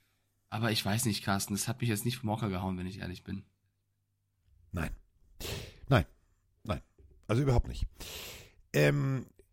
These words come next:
Speaker 1: Mein, mein, mein Lieblingsmoment war vorm Spiel, als, ähm, ein gewisser Cam Jordan <laughs> Matt
Speaker 2: Ja.
Speaker 1: Ryan von hinten überraschte und so getan hat, als würde ihn sacken, weil die beiden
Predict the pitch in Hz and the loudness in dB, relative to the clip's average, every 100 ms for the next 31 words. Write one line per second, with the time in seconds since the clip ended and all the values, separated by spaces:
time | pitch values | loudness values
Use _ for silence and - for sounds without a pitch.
0 | _ - 175 151 117 180 196 202 202 180 | _ 8 8 8 8 8 8 6 2 2
1 | 160 185 151 151 147 202 - 95 127 - | 2 2 0 0 0 0 -2 -2 -4 -6
2 | - _ _ _ _ - 110 110 - - | -20 _ _ _ _ -4 0 0 0 -2
3 | - 104 104 104 104 101 - 113 120 165 | -2 0 2 4 6 4 2 0 0 0
4 | 165 147 131 120 139 110 107 131 - _ | 0 2 2 4 4 4 2 0 -8 _
5 | _ _ _ - - - - 120 143 90 | _ _ _ -16 -12 -6 -2 2 4 10
6 | 110 127 135 170 - 117 - - 139 - | 10 12 8 2 2 4 4 2 2 2
7 | 123 113 147 - - 113 - - 110 120 | 2 6 6 4 2 0 -2 -2 0 0
8 | 123 - 131 151 127 127 139 127 - 131 | 0 4 6 6 4 2 2 4 2 0
9 | 127 113 110 110 127 127 | 2 2 4 4 6 4